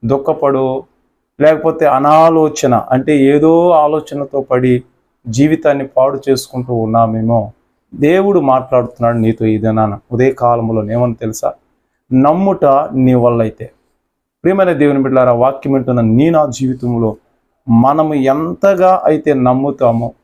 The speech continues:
ఎంతగా ప్రభువులో నమ్మకం ఉంచుతామో, మన నమ్మకాన్ని బట్టి అంట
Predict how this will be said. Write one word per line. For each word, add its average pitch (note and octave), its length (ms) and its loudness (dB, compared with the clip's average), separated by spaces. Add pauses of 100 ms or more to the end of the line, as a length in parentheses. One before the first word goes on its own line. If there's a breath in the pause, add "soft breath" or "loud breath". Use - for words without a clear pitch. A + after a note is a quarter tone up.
ఎంతగా G#3+ 600 0
ప్రభువులో D#3+ 520 0
నమ్మకం C#3 440 -2
ఉంచుతామో, B2 600 -2 (500)
మన C3+ 320 2
నమ్మకాన్ని F3 600 0
బట్టి C#3 280 -2
అంట A#2 160 0